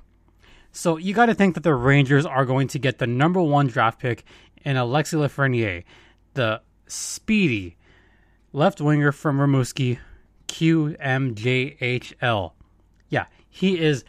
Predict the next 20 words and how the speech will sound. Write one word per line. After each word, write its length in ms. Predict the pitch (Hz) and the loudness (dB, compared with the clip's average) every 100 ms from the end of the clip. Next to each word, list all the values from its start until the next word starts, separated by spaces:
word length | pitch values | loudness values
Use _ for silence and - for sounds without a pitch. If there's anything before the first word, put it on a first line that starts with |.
| - - | -20 -18
by 480 | 135 107 143 139 143 | -16 -4 2 4 2
far 800 | 127 - - - 139 143 123 87 - | 0 -8 -18 2 8 8 8 4 -2
the 100 | 131 | -6
best 340 | 104 123 123 | -2 -2 -2
player 300 | - 139 120 | -4 -2 -2
in 280 | 123 127 120 | -2 -4 -4
this 240 | 117 120 135 | -4 -4 -2
year's 180 | 131 | -4
draft. 400 | 110 117 113 - - | 0 0 0 -2 -6
It's 240 | 151 - | -6 -6
not 420 | 139 131 131 127 - | -4 0 2 0 -2
a 140 | 131 | -6
question. 1040 | 110 - - - 135 143 - - 107 87 - - - _ _ _ - | -6 -10 -14 -10 -2 0 0 -6 -8 -8 -14 -20 -20 _ _ _ -10
So 320 | - 139 - - | -4 -4 -6 -6
imagine 480 | 165 165 233 208 196 | -2 2 2 2 0
Lafreniere 640 | 160 - 165 156 143 139 - - | 0 2 2 2 0 -2 -4 -4
on 260 | 127 123 | -2 0
that 300 | 120 117 - | 0 0 -2
line 480 | 107 104 104 107 104 - - - - - _ _ | -8 -6 -4 -6 -8 -12 -20 -20 -20 -20 _ _
with 480 | 131 123 117 - | -6 0 0 -2